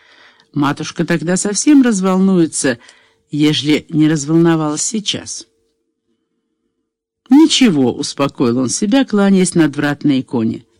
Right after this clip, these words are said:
«я недолго. Сейчас Бориса найду, расскажу обо всем и в обрат». Войдя в монастырь,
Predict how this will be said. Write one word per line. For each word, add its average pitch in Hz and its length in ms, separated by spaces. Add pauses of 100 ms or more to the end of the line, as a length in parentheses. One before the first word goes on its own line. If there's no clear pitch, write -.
«я 247 180
недолго. 143 680 (640)
Сейчас 247 500
Бориса 226 460
найду, 170 420
расскажу 233 520
обо 262 220
всем 240 420 (120)
и 320 140
в 208 80
обрат». 151 460 (1800)
Войдя 214 340
в 277 60
монастырь, 240 580